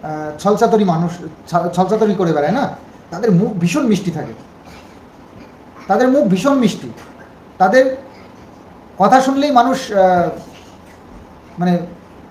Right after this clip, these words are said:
বশ হয়ে যায়, মানে মানুষ তাদের, আহ, বন্ধু হয়ে যায়। এত সুন্দর সুন্দর, এত মিষ্টি মিষ্টি কথা বলে তারা। মিষ্টি কথার পেছনেই রয়েছে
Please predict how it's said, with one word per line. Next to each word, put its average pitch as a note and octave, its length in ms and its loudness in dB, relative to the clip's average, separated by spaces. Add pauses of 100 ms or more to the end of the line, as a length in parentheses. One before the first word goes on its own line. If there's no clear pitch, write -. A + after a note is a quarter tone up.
(340)
বশ A#3 320 6
হয়ে G3 120 4
যায়, F3 100 2
মানে G3+ 140 0
মানুষ G3+ 440 0 (120)
তাদের, A3 400 0
আহ, F3 280 0
বন্ধু A3+ 200 4
হয়ে D#3 160 4
যায়। A#2 100 -6 (1600)
এত C#4 220 0
সুন্দর B3 360 0
সুন্দর, B3 260 0
এত A3+ 180 2
মিষ্টি A#3 340 -4
মিষ্টি A#3 240 -4
কথা E3+ 180 2
বলে B2+ 140 -4
তারা। A#2 140 -12 (2250)
মিষ্টি G3+ 300 -4
কথার B3 200 6
পেছনেই A#3+ 360 2
রয়েছে B3 360 2